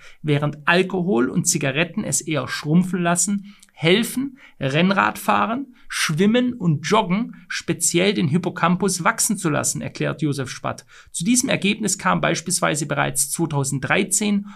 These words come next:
Forscher der Universität Bochum. Je sportlicher, desto besser. Allerdings gilt, schon wer langfristig pro Woche ungefähr zehn Minuten zu Fuß geht,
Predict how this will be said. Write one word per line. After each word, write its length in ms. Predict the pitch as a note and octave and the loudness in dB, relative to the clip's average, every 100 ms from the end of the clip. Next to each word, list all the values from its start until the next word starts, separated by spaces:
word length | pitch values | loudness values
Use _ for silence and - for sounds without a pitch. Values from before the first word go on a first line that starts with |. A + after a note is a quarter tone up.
| - | -18
Forscher 480 | - - G#3+ G#3+ A3 | -10 0 0 2 0
der 160 | F3 | 2
Universität 680 | E3+ D#3 D#3 D3+ D3 D#3 D3+ | 0 0 0 -2 -2 -2 0
Bochum. 560 | A3+ B3 - D3 C#3 C#3+ - - | -2 -2 0 -2 -4 -8 -16 -2
Je 140 | D3 | 0
sportlicher, 840 | - - - A#3+ B3 B3 A#3 A3 G3 | 0 -2 2 2 2 0 0 0 0
desto 440 | - E3+ - F3 | 0 0 2 0
besser. 520 | E3+ F#3+ F#3+ C3+ C#3 - _ - | 0 2 2 0 -6 -16 _ -4
Allerdings 540 | E3+ E3 D#3+ D#3 D#3 | 0 2 2 0 0
gilt, 320 | G3+ B3 - - - - _ | 2 2 -2 -12 -20 -20 _
schon 320 | - G3 F#3 | -2 2 4
wer 140 | D3+ C#3 | 4 4
langfristig 760 | E3 C#4+ - C#4 - B3 A3 | 2 2 0 -2 -2 -4 -6
pro 220 | - D#3 | -4 0
Woche 240 | F#3+ G3 G3 | 0 0 0
ungefähr 500 | A3 G#3 G3 F3 F3 | 2 2 2 0 2
zehn 340 | - B3+ C4 | 4 4 2
Minuten 340 | A#3+ A3+ A3+ - | 2 2 0 -2
zu 200 | - F3+ | -2 0
Fuß 280 | B3 A#3 | 0 0
geht, 300 | - F#3+ F#3+ | 0 0 0